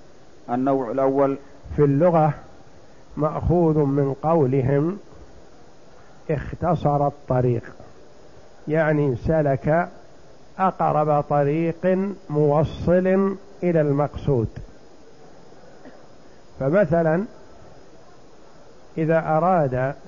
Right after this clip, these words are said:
Speaker 2: جهة ما فلا يخلو، يعبر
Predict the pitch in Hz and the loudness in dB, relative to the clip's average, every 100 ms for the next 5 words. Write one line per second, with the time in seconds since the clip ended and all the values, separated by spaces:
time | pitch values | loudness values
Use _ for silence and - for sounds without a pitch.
0 | - - - - - - 127 185 160 143 | -20 -20 -20 -20 -20 -18 -4 0 0 -2
1 | 143 135 131 123 131 - - - - - | -4 -4 -4 -6 -8 -14 -20 -20 -20 -20
2 | - - - - - - - - - - | -20 -20 -20 -20 -20 -20 -20 -20 -20 -20
3 | - - - - 143 175 175 185 170 - | -20 -20 -20 -6 -2 0 2 2 2 -2
4 | 110 107 - - - - - - - - | -2 -4 -6 -14 -20 -20 -20 -20 -20 -20
5 | - - - - - - - - - - | -20 -20 -20 -20 -20 -20 -20 -20 -20 -6
6 | 131 180 175 175 180 190 | 0 0 0 2 2 2